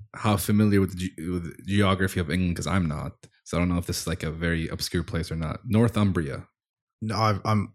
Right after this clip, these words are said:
Speaker 2: I've never been there,
Speaker 1: Okay.
Speaker 2: but I've heard of it.
Speaker 1: Yeah, he lives there.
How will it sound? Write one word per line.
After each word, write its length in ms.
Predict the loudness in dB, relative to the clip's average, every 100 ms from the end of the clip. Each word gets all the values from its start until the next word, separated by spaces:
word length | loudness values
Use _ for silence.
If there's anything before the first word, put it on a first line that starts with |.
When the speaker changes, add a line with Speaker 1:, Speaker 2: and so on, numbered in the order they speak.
| -2
Speaker 2:
I've 140 | 2
never 240 | 4 4 2
been 400 | 2 4 4 4
there, 280 | 4 2 0 -6
Speaker 1:
Okay. 180 | -4 -2
Speaker 2:
but 100 | 0
I've 120 | 0
heard 200 | 0 0
of 100 | -2
it. 160 | -6 -8 -8
Speaker 1:
Yeah, 140 | -6
he 100 | -4
lives 260 | -4 -4 -6
there. 360 | -8 -6 -8